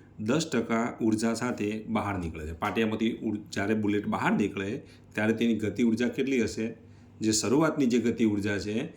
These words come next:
એના દસ ટકા જ હશે. તો જ્યારે બુલેટ બહાર નીકળે ત્યારે તેની ઝડપ શોધો. તો આ દાખલા વિશે આપણે ચર્ચા કરીશું, આમાં કેવા ફેરફાર હશે એની પણ આપણે વાત કરીશું, બરાબર?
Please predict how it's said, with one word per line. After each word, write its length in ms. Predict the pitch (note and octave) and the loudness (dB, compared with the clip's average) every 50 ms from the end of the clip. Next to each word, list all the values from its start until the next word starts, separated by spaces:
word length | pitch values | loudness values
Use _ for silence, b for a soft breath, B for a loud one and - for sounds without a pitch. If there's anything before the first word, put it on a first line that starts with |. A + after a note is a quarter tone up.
| B B B B - - | B B B B -10 -6
એના 200 | G#2 G#2+ A#2 A#2+ | -2 0 2 2
દસ 280 | A#2 A2 A2+ A2+ A2 - | 2 2 2 2 2 -2
ટકા 240 | A#2+ G#2+ - G#2+ | -4 -4 -2 -4
જ 80 | G2+ F#2+ | -4 -4
હશે. 320 | F2+ E2 - - E2 D#2 - - - - - - - - - - - - B B B B B B B B B - | -4 -6 -8 -10 -12 -14 -16 -18 -20 -20 -20 -20 -20 -20 -20 -20 -20 -18 B B B B B B B B B 0
તો 80 | - B2+ | 0 2
જ્યારે 420 | A#2 A2 A#2 A2 G#2+ G#2+ A2+ E3 | 2 2 2 2 2 4 4 4
બુલેટ 320 | G3 F3+ D3+ D3 D3+ D3 D3 | 4 6 6 6 6 6 4
બહાર 280 | - A#2 G#2+ A2+ A2+ | 2 2 2 2 2
નીકળે 420 | A2 A2 G2+ G#2 G#2+ G#2 G#2+ A#2 D#3 - - - - - - | 2 0 0 -2 -4 -2 -2 -2 -4 -4 -8 -16 -20 -20 -6
ત્યારે 200 | - B2 A#2+ A#2+ | -2 0 2 2
તેની 260 | A#2 A#2+ A2+ A2 A2 | 2 2 2 2 2
ઝડપ 220 | G#2+ G2+ F#2+ F#2 E2+ | 2 0 -2 -2 -4
શોધો. 340 | - - F2+ E2+ E2 D#2+ - - - - - - - - - - - - - - - - B B B B B B B B B B B B B B B - - - | -6 -10 -10 -12 -12 -14 -16 -18 -20 -20 -20 -20 -20 -20 -20 -20 -20 -20 -20 -20 -20 -20 B B B B B B B B B B B B B B B -20 -6 -4
તો 60 | D3 | -4
આ 220 | C#3+ - D3+ D#3+ | -2 0 0 0
દાખલા 300 | E3 D#3 D3+ C#3 - D3+ | 0 0 0 0 2 2
વિશે 180 | D#3 C#3 - D3+ | 2 4 4 4
આપણે 160 | D3 C#3+ D3 | 2 4 2
ચર્ચા 300 | B2+ C3+ C3 C3+ D3 C#3+ | 2 2 2 2 2 0
કરીશું, 320 | B2 C3+ C#3+ D3 B2 D3 C3+ | 2 2 2 2 4 4 4
આમાં 200 | B2 B2 B2+ A#2 | 4 2 2 0
કેવા 260 | - B2+ B2 C3+ C3+ | 0 2 2 2 0
ફેરફાર 460 | - - B2+ A#2 A2 A2 B2+ C3 B2+ | 0 0 0 0 0 0 -2 -2 -2
હશે 140 | A#2+ A#2 C3 | -2 -2 -4
એની 320 | - - A#2+ A2+ A#2 A#2 | -4 -2 0 2 2 2
પણ 160 | A2+ A#2 A2+ | 2 0 -2
આપણે 200 | G2+ F2+ F2+ G2 | -4 -4 -4 -6
વાત 240 | F#2 F2+ E2+ E2+ - | -4 -4 -6 -8 -8
કરીશું, 320 | - - D#2 D2+ - - F2 | -10 -8 -8 -8 -8 -6 -6
બરાબર? 280 | A2 F3+ A3+ A3+ - | -2 -2 -2 -2 -2